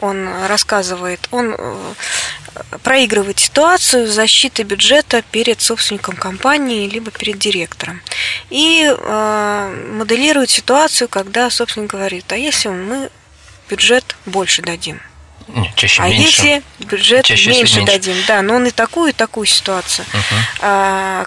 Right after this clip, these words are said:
Speaker 1: как нужно настаивать на своём? Он считает, что нужно настаивать на своём, иначе ты
Speaker 2: Ну, это
Speaker 1: потеряешь свой
Speaker 2: прощупывается,
Speaker 1: статус,
Speaker 2: да,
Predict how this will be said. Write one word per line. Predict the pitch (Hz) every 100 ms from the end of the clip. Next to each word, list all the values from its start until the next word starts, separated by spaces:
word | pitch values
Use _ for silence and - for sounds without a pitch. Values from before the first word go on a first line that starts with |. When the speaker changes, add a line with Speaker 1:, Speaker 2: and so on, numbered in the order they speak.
| -
Speaker 1:
как | 285 311 -
нужно | 240 240 247 226
настаивать | 214 214 - 220 202 185
на | 196
своём? | - 208 262 330
Он | 220 190 185
считает, | - - 196 180
что | - 190
нужно | 190 180 170
настаивать | 170 - 190 175 175
на |
своём, | 180 - 208 285 311
иначе | 220 190 - -
ты | -
Speaker 2:
Ну, | 185
это | - - -
Speaker 1:
потеряешь | - 185 202 175 -
свой | 143
Speaker 2:
прощупывается, | - 285 302 208 - -
Speaker 1:
статус, | 190 104
Speaker 2:
да, | 95 127 170